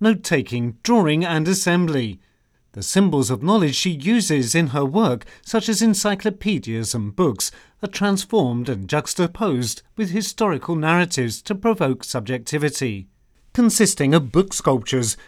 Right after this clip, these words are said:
the installation is built out of encyclopedias, the most iconic symbol of the Enlightenment.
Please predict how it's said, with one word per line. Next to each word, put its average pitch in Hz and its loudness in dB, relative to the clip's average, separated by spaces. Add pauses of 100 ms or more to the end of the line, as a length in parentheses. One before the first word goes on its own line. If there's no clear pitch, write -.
(140)
the 214 -4
installation 202 2
is 170 -2
built 185 -2
out 165 -2
of 165 2
encyclopedias, 151 2 (240)
the - -12
most 143 0
iconic 147 -4
symbol 175 0
of 170 -4
the 226 0
Enlightenment. 170 0